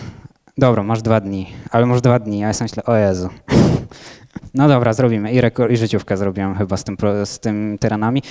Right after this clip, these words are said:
I teraz naprawdę to wygląda, a, z-, tak sobie. Ale, a że niektórzy mówią, że fajnie, nie wiem. Po prostu to z góry, to jakoś wygląda. To, co wcześniej, to była tragedia. Więc, że się udało to wyrzucić, albo te chmury na końcu, jak był ten wybuch,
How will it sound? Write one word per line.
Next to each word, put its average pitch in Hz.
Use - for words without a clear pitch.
I 123
teraz 123
naprawdę 113
to 120
wygląda, 120
a, 185
z-, 165
tak 110
sobie. 98
Ale, 123
a 135
że 135
niektórzy 147
mówią, 131
że 117
fajnie, 127
nie 113
wiem. 90
Po 131
prostu 151
to 139
z 127
góry, 117
to -
jakoś 120
wygląda. 107
To, 110
co 113
wcześniej, 120
to 107
była 104
tragedia. 98
Więc, 104
że 110
się 117
udało 117
to 117
wyrzucić, 123
albo 131
te 123
chmury 135
na 98
końcu, 98
jak 95
był 98
ten 101
wybuch, 135